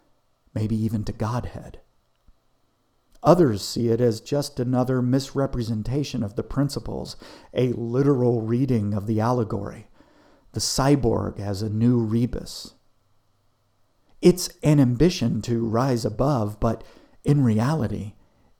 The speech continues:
it may just be another Tower of Babel waiting to fall. I don't know where the truth is, but I believe we can't achieve any evolution, any enlightenment,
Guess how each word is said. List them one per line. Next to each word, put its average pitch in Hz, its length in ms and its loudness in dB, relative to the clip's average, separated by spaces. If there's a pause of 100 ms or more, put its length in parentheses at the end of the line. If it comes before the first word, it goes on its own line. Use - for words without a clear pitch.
it - 120 -4
may 117 200 2
just 107 220 -4
be 110 140 -2
another 101 320 -4
Tower 101 400 -6
of 95 140 -14
Babel 107 460 -8 (440)
waiting 98 320 0
to 98 80 -8
fall. 101 580 -8 (2500)
I 147 120 4
don't 143 280 2
know 110 500 -2 (340)
where 101 200 0
the 92 100 -10
truth - 320 -14
is, - 280 -18 (880)
but 117 160 2
I 117 380 2 (400)
believe 117 760 -4 (360)
we 123 100 2
can't 123 400 -2
achieve 101 340 -8
any 127 300 4
evolution, - 600 -10 (340)
any 147 460 4
enlightenment, 104 760 -4